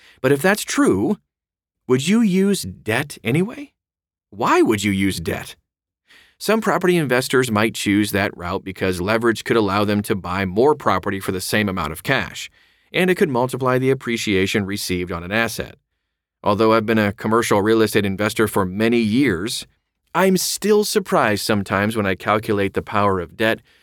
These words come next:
with regard to increasing the value of equity. What is the formula for a cap rate? So,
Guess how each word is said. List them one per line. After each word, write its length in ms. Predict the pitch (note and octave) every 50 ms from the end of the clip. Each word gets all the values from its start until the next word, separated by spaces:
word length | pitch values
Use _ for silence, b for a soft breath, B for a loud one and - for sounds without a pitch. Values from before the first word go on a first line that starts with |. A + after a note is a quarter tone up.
| b b b
with 180 | - A2 A2 -
regard 420 | A2 G#2 E2+ G2 G#2 G#2+ G#2+ G2+ -
to 220 | - G2 - -
increasing 640 | A#2 B2 A#2+ A#2+ - - A#2 A#2 G#2+ - - A2 A2
the 100 | G2+ G#2+
value 540 | G2+ F2+ E2 E2 E2 E2+ F2+ F2 E2+ F#2 F#2+ -
of 200 | F#2+ G2+ F#2+ - -
equity. 500 | - A2 A2+ A#2 - G2+ E2 - - _ _ _ _ _ _ _ _ _ _ _ _ _ _ _ _ _ _ _ _ _ _ _
What 280 | - C#3+ G#3 D4+ F4 F4 - _ _
is 300 | - A#3 B3 C4+ B3+ A#3+
the 140 | G3+ B3 A#3+
formula 840 | - - - B3 C4 C#4 C#4+ B3+ E3 G2+ F2 D2 C2+ D#2+ D3 A3 G#3+ _ _ _ _ _ _ _ _ _ _ _ _ _
for 460 | - - - B2 A2+ A2 A#2+ C#3 - -
a 80 | G3 F#3+
cap 340 | - - A#3+ B3 C4 -
rate? 400 | - A#2 F#2 D#2 - - - - - _ _ _ _ _ _ _ _ _ _ _ _
So, 340 | - - D3+ D3+ D#3 -